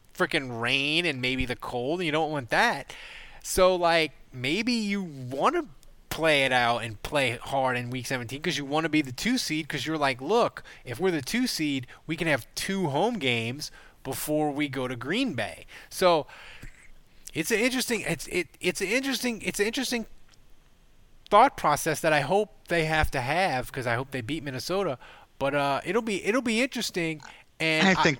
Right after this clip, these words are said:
Speaker 2: I think, I think Peyton's always gonna go for the win, is always gonna go for getting, you know, just
Speaker 1: Well,
Speaker 2: being the
Speaker 1: the,
Speaker 2: best you
Speaker 1: the
Speaker 2: can
Speaker 1: thing
Speaker 2: be
Speaker 1: is,
Speaker 2: and
Speaker 1: though,
Speaker 2: getting,
Speaker 1: you gotta remember
Speaker 2: getting in the best position.
Speaker 1: Yeah, the thing you gotta remember about Peyton is twenty, and he's, he's admitted this. Uh,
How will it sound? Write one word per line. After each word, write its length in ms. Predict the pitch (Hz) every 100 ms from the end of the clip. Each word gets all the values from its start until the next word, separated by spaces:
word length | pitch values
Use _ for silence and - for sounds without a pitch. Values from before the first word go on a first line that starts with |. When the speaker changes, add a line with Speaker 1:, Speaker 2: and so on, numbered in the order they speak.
| -
Speaker 2:
I 160 | 180
think, 240 | 180 196 156
I 140 | 185 190
think 240 | 208 175
Peyton's 380 | - 170 151 127
always 280 | 127 120 104
gonna 160 | 110
go 200 | 101 104
for 200 | 95 -
the 100 | 90
win, 320 | 87 92 90 90
is 120 | 90
always 240 | 98 95
gonna 220 | 85 95 87
go 220 | 92 87
for 360 | - 85 80 73 - _ _ - - - _ -
getting, 320 | 107 101 95 - _ -
you 100 | 107
know, 160 | 76 - -
just 220 | 98 220
Speaker 1:
Well, 240 | 233 220
Speaker 2:
being 20 |
the 60 | 220
Speaker 1:
the, 100 | 220
Speaker 2:
best 200 | 214 180
you 60 | 180
Speaker 1:
the 60 |
Speaker 2:
can 80 | 202
Speaker 1:
thing 180 | 269 277
Speaker 2:
be 60 |
Speaker 1:
is, 80 | 277
Speaker 2:
and 100 | 233
Speaker 1:
though, 100 | 214
Speaker 2:
getting, 120 | 202
Speaker 1:
you 60 | 180
gotta 260 | 196 208 226
remember 480 | 208 190 208 185
Speaker 2:
getting 280 | - 117 104
in 40 | 101
the 60 |
best 320 | 87 98 -
position. 440 | - 85 85 - -
Speaker 1:
Yeah, 260 | 165 156 131
the 120 | 160
thing 280 | - 240 247
you 80 |
gotta 180 | 220 196
remember 260 | 170 180 180
about 240 | 139 120
Peyton 340 | 156 156 127 120
is 200 | 110 - - - - -
twenty, 320 | - 185 190
and 100 | 147
he's, 240 | 143 269 -
he's 280 | 165 254
admitted 460 | 226 139 127 165 117
this. 340 | 87 92 - - - - - - - -
Uh, 480 | 131 113 101 87